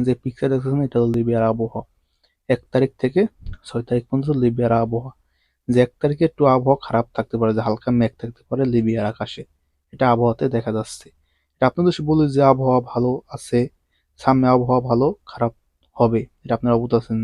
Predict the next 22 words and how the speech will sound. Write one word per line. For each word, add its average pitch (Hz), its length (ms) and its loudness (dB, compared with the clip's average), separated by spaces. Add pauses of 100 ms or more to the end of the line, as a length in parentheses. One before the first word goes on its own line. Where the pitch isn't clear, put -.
(100)
যে 110 100 -4 (540)
এটার - 200 0
জন্য 139 120 2 (100)
বলি 156 180 2
যে 147 100 0
এখন 131 180 0
বর্তমানে 139 380 -2
আবহাওয়া 127 280 0
ভালো 127 180 -2
আছে - 200 -20
আলহামদুলিল্লাহ, 127 540 -2 (440)
আশা - 180 -4
করি 123 220 2
গেম 120 220 2
খেলায় 143 300 -4
সমস্যা 117 380 -2
হবে 120 240 -4
না। 120 80 -6 (1000)
এটাই 151 280 4
ছিল 139 140 2 (100)
আজকে - 200 -6 (100)
গত 135 100 -2